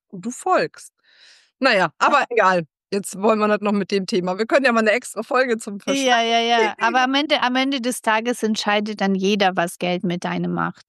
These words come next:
Speaker 1: Ja.
Speaker 2: ja? Also, das Geld wird mit, mit einem nix machen, außer du triffst 'ne Entscheidung halt, in welche <laughs> Richtung du dann damit gehst, ja.
Speaker 1: Definitiv, ja.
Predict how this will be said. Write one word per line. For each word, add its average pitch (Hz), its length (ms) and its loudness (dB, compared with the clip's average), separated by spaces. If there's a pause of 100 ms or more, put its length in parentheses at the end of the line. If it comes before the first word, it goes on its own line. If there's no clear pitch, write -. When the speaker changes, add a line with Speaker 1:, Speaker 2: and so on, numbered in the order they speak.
(140)
Speaker 1:
Ja. 185 180 2
Speaker 2:
ja? 220 100 -6 (420)
Also, 208 200 0
das 208 200 0
Geld 220 300 2
wird 214 360 0
mit, 208 540 0
mit 220 180 0
einem 196 320 2
nix 196 260 -2
machen, 208 320 0
außer 190 320 2
du 202 100 0
triffst 196 360 -2
'ne 180 100 2
Entscheidung 208 600 0
halt, 175 280 -2
in 180 120 -2
welche 202 280 2
<laughs> - 20 -6
Richtung 240 400 2
du 208 140 4
dann 180 180 2
damit 170 380 0
gehst, 160 440 -6
ja. 165 260 -4 (1000)
Speaker 1:
Definitiv, 180 720 -12 (220)
ja. 196 240 -8